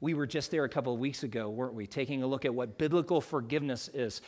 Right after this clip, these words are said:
And when you've experienced the forgiveness of your sins, then you are quick to forgive others because you say,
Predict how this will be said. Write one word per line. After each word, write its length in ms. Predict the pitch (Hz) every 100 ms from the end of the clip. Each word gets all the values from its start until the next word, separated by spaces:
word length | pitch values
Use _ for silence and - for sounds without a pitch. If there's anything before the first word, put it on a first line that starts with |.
| - -
And 100 | 135
when 80 | 147
you've 180 | 175 147
experienced 800 | 120 - - - 190 214 220
the 80 | -
forgiveness 480 | 165 170 170 170 151
of 140 | 131
your 220 | 139 160 165
sins, 380 | - 151 131
then 160 | 117 131
you 200 | 156 165
are 160 | 143 131 - -
quick 380 | - - 240 240
to 80 | 220
forgive 400 | 202 196 160 175
others 280 | 151 151 123
because 280 | 120 135 123
you 80 | 139
say, 280 | - 139